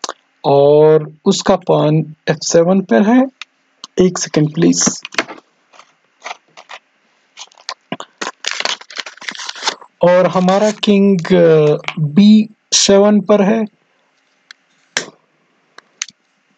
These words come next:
और उनका किंग एच वन पर। अब यहाँ से आपको वैसे तो लग रहा होगा कि बड़ा आसान किस्म का, आ,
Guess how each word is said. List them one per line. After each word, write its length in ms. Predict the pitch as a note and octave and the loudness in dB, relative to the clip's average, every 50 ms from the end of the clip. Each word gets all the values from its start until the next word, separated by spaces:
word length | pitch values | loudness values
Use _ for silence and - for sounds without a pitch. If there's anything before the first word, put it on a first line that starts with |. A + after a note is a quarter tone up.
| _ _ _ _ _ _ _ _ _ _ _ _ - - - _ _ _ _ _ _ _ _ _ - | _ _ _ _ _ _ _ _ _ _ _ _ -12 -12 -12 _ _ _ _ _ _ _ _ _ 0
और 140 | E3+ E3 E3 | 0 2 2
उनका 280 | E3+ E3+ E3 F3 E3+ D#3+ | 0 0 0 -2 -2 -2
किंग 280 | D#3 - G3+ A3 C#4 E4 - - - - _ _ _ - - - _ _ _ _ _ - - - - - - - - | -2 -2 -2 0 0 0 -2 -4 -8 -10 _ _ _ -20 -20 -20 _ _ _ _ _ -12 -12 -8 -6 -6 -4 -2 -2
एच 240 | F3+ E3 F3 - - | -2 -2 -2 -2 -2
वन 200 | D#3+ C#3 B2+ B2+ | 0 0 0 -2
पर। 200 | B2 - B2+ A#2 - - B2+ - - - - - - - - - - - - - - - - - F#3+ G3 | -4 -4 -4 -4 -4 -4 -4 -4 -4 -4 -4 -4 -6 -6 -6 -8 -8 -8 -10 -10 -10 -10 -8 -4 -2 -2
अब 120 | G#3+ G#3 | 0 2
यहाँ 240 | B3 B3+ B3 C4 D4 | 2 2 2 0 0
से 200 | D4 - D4+ D4 | -2 0 0 2
आपको 500 | C#4+ C#4+ C#4+ - - C#4 C#4 C4+ - - _ _ _ _ - - _ _ _ _ _ _ _ _ _ _ - - _ _ - | 2 0 0 -2 0 0 0 0 0 -4 _ _ _ _ -20 -20 _ _ _ _ _ _ _ _ _ _ -14 -14 _ _ -2
वैसे 280 | G3+ G3 F#3+ - A#3 A#3 | 0 0 0 0 -2 0
तो 160 | A3+ A3+ A3+ | 0 0 0
लग 240 | G#3+ G#3+ G#3 F#3+ G#3 | 2 2 0 0 2
रहा 140 | G#3+ G3+ G3+ | 2 2 2
होगा 320 | G3+ G#3 G3 F#3 G3+ F#3+ | 2 0 0 0 0 0
कि 160 | F#3+ - G3 | 0 -2 -2
बड़ा 280 | F3+ D#3+ E3+ E3+ F3+ F3+ E3+ | -2 0 0 0 0 0 0
आसान 460 | F3+ E3+ - F#3+ E3+ D#3+ E3 F3 F3 | -2 -2 -2 -2 0 0 0 0 -2
किस्म 580 | E3+ F3 - - - - - - - D#3+ D#3 | -4 -8 -14 -16 -10 -6 -4 -2 0 0 0
का, 220 | D#3 - F3 D#3+ D#3+ D#3 D#3 - - - _ _ - - - - - - - - - - - - - - D#3+ | 0 0 0 0 0 0 -2 -6 -16 -20 _ _ -20 -20 -20 -20 -20 -20 -20 -20 -20 -20 -20 -20 -12 -8 -4
आ, 380 | D3+ - - - - - - | -2 0 0 0 -2 -4 -6